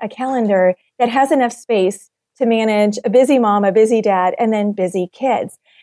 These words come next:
And so it took some kind of going back and forth to figure out which one worked well for us. And so this year it's the Busy Moms calendar, but there's another one,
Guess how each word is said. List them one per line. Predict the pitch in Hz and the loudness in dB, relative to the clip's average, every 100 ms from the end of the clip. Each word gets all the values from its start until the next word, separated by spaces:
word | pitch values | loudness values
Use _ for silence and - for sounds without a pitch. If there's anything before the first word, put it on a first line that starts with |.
| _ | _
And | 233 220 220 | -2 0 0
so | 240 220 202 196 196 _ - | 0 2 4 2 0 _ 0
it | 262 | 0
took | 262 349 | 0 -4
some | - 349 277 254 | -2 0 0 0
kind | 285 | -2
of | 247 | 0
going | 233 214 | 2 2
back | 208 220 | 0 -2
and | 262 | -4
forth | - 196 196 | -2 -2 -2
to | 220 | -6
figure | 220 202 208 | -4 -2 0
out | 196 185 - - | 2 2 0 0
which | 220 240 240 | 0 0 -2
one | 214 | -2
worked | 196 190 - | -2 -4 -4
well | 185 | -4
for | 185 190 | -4 -4
us. | 180 190 - | -4 -6 -6
And | 214 | -6
so | - 196 190 | 0 0 2
this | 277 285 | 0 0
year | 302 | 2
it's | 277 202 | 2 2
the | 214 | 0
Busy | 226 233 | 2 4
Moms | 214 202 202 208 208 _ _ _ | 2 0 -2 -2 -6 _ _ _
calendar, | 233 214 208 196 190 | -4 0 2 4 4
but | 190 | 2
there's | 202 208 196 - | 2 0 -2 -4
another | 220 220 220 214 | 0 2 4 2
one, | 202 196 190 | 2 -2 -4